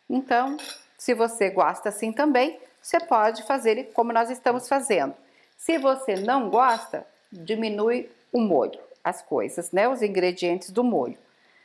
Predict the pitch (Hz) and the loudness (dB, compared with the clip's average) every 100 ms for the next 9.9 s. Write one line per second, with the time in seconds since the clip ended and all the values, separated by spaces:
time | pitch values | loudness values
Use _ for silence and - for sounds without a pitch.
0 | _ _ - 208 214 202 202 208 196 196 | _ _ -4 -2 -2 0 -2 -2 -12 -4
1 | 208 277 311 330 214 277 403 302 285 185 | 0 0 0 -2 -2 -2 -2 -2 -2 -4
2 | 175 - 214 - 339 320 214 208 233 202 | -6 -6 -6 -4 -4 -2 0 0 -2 -4
3 | 117 - - 156 - _ _ _ - 254 | -4 -6 -12 -16 -16 _ _ _ -6 -6
4 | 285 - 233 180 196 233 202 147 143 - | -4 -2 -2 4 6 6 4 0 -2 -14
5 | _ _ _ _ _ _ 175 180 185 170 | _ _ _ _ _ _ 0 2 0 0
6 | 165 170 - 160 165 147 - 226 226 - | -4 -4 -4 -4 -2 -6 -6 -10 -6 -2
7 | 180 165 214 349 - _ - - _ _ | 2 2 2 -2 -4 _ -20 -20 _ _
8 | _ _ - 165 160 214 294 - 277 233 | _ _ -4 -2 -2 -2 -2 -2 0 0
9 | 202 185 170 156 - 147 170 285 - | 0 -2 -2 -6 -2 0 2 0 -4